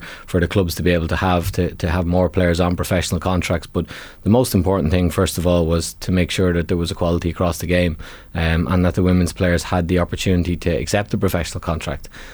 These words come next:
Um, before this year, that wasn't actually, uh, an option 'cause the league wasn't registered as a professional league, and even if, uh, a club had the money to pay a player a professional contract, they weren't allowed to do so. Uh, so that was the first important step.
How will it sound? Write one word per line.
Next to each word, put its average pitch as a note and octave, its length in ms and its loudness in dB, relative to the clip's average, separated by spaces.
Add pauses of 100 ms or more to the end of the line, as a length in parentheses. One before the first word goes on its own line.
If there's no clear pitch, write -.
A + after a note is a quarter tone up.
(140)
Um, D2+ 260 -4 (100)
before F#2+ 340 2
this E2+ 220 0
year, F#2 180 2
that F2+ 160 0
wasn't F2+ 260 0
actually, E2+ 540 -2
uh, E2+ 140 -4
an F2+ 140 0
option E2 360 -2
'cause D#2+ 160 -4
the F#2 100 -2
league E2+ 180 2
wasn't F2 360 0
registered E2+ 520 0 (340)
as F#2 180 0
a F2 60 -4
professional F2+ 460 -2
league, G2 300 2
and F2 240 -2
even F2+ 280 2
if, F#2 180 -2
uh, E2+ 160 0 (240)
a - 80 -2
club F#2 240 2
had F2+ 140 0
the F2+ 80 2
money F2+ 240 4
to - 80 -4
pay F2+ 180 0
a F2 60 0
player F#2 220 2
a F2 60 0
professional F#2 420 -4
contract, F#2 420 0
they F2+ 80 0
weren't F#2 220 2
allowed F2+ 120 2
to E2+ 60 0
do F2+ 180 2
so. D#2 220 -2 (420)
Uh, E2+ 160 -2
so - 140 -2
that A2 120 4
was - 120 -2
the - 40 -2
first G2 280 0
important E2+ 380 0
step. E2+ 240 0